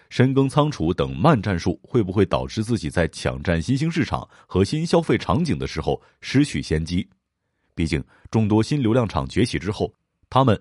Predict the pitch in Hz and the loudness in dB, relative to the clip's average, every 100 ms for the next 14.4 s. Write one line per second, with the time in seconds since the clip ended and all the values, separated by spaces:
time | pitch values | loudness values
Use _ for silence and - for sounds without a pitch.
0 | - 123 110 87 69 69 147 117 175 147 | 0 2 4 2 0 2 2 2 0 0
1 | - 123 98 98 - - 208 175 131 98 | 0 0 0 0 -6 -4 0 2 2 0
2 | 80 71 175 190 151 - 117 - 151 165 | 0 0 0 0 -2 -4 -2 0 2 0
3 | - - - 85 _ _ _ - 87 85 | -6 -2 -2 -2 _ _ _ 0 4 4
4 | 78 123 87 87 - - 76 65 80 87 | 4 2 2 2 2 0 -2 -2 -2 0
5 | - _ _ _ _ - 143 143 101 80 | -2 _ _ _ _ 0 4 4 4 4
6 | 76 95 151 - 62 - 73 104 82 73 | 4 6 6 4 -4 -4 -2 0 2 4
7 | 117 131 131 120 98 113 - 85 73 80 | 6 6 4 2 4 2 2 -2 0 2
8 | 113 113 71 - 101 139 82 67 - 67 | 2 0 -2 2 2 2 0 -2 -4 -4
9 | - _ _ _ _ - 92 92 95 - | -6 _ _ _ _ -2 2 4 4 2
10 | - 95 113 101 85 90 113 117 98 85 | 0 2 2 2 0 0 2 2 4 4
11 | 76 78 110 113 147 135 80 82 80 101 | 2 0 0 2 2 4 4 2 0 2
12 | 113 98 69 73 - 123 - 135 - - | 2 2 0 -4 0 0 2 -2 -2 -2
13 | 135 117 78 87 92 82 76 82 - 120 | 0 2 0 0 0 0 -2 -2 0 0
14 | 131 135 131 65 | 2 0 2 0